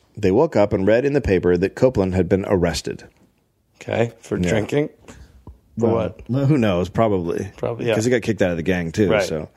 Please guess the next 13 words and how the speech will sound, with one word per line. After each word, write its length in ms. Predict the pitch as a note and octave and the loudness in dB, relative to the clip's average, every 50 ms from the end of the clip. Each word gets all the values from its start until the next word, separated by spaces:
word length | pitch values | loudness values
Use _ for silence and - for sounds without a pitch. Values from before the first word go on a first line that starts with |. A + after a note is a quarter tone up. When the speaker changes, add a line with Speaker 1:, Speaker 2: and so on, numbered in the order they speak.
| - - - - - - - - - - - _ - | -20 -20 -20 -20 -20 -20 -20 -20 -20 -20 -12 _ 0
Speaker 1:
uh, 460 | C3 A#2+ A#2+ B2 A#2+ A#2+ A#2+ A2+ F2+ | 2 2 4 4 4 2 2 0 0
but 180 | - - A#2 | -2 -2 0
they 100 | B2 B2 | 2 0
still 220 | A#2 - - G3+ F3+ | 0 2 0 0 2
hit 180 | D3+ E3 D#3 | 2 0 0
the 120 | - D3+ C3+ | 0 0 0
American 400 | B2 B2+ B2+ B2 - C3 A#2+ A2 | 2 2 2 2 2 0 -2 -2
Trust 520 | - - B2 A#2 G#2+ - - - - - - _ _ _ _ _ _ _ _ _ _ _ _ _ _ _ _ _ _ _ _ _ _ - - | 0 0 0 0 0 -2 -6 -14 -16 -20 -20 _ _ _ _ _ _ _ _ _ _ _ _ _ _ _ _ _ _ _ _ _ _ -18 -8
Company 600 | - - B2 G2+ - G#2 G#2 G#2 G2+ G2+ G2+ G2+ | -2 -2 0 0 0 0 2 2 2 2 0 0
Bank 440 | - A2 G#2+ G2 F#2 F2+ E2+ - - | 0 2 2 2 2 0 -2 -4 -2
in 180 | F#2+ G2 F#2 | -2 0 2
Wisconsin 640 | F2+ F2 - - - - G2 E2 D#2 - E2 E2 D#2+ - | 2 0 0 -2 -2 -4 -4 -4 -2 -2 -2 -4 -4 -4
anyway. 460 | - F#2 E2+ D#2 C#2+ A1 G1+ A1+ - | -2 -2 -2 -2 -2 -4 -6 -8 -8